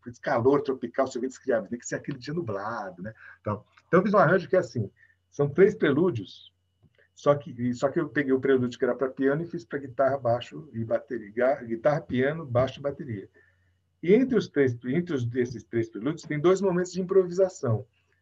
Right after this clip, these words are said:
que eu tirei dos próprios elementos que estão na, na composição. Só que quando tá tocando o prelúdio, né,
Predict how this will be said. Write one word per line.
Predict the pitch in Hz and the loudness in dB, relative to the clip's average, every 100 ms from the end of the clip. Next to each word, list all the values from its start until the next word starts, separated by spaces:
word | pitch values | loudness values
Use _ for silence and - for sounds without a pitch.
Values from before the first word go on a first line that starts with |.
| _ | _
que | - | 2
eu | 208 | 2
tirei | 220 233 190 202 | 2 2 4 4
dos | 196 262 | 0 -10
próprios | - 302 277 | -6 -6 -4
elementos | 269 247 185 185 | -4 -2 -2 -4
que | 180 | -10
estão | - 175 | -8 -8
na, | 170 | -6
na | 165 156 | -8 -10
composição. | 202 175 180 175 208 - 117 - _ _ _ - - | -10 -8 -6 -8 -10 -8 -8 -8 _ _ _ -20 -16
Só | - 226 | -4 -4
que | 226 | -2
quando | 247 302 | 0 0
tá | - 233 | -2 -6
tocando | 202 175 175 | -4 -2 -2
o | 117 | -2
prelúdio, | 113 104 202 208 98 101 _ _ - | -2 -2 -2 -4 -8 -12 _ _ -8
né, | 110 - | -6 -6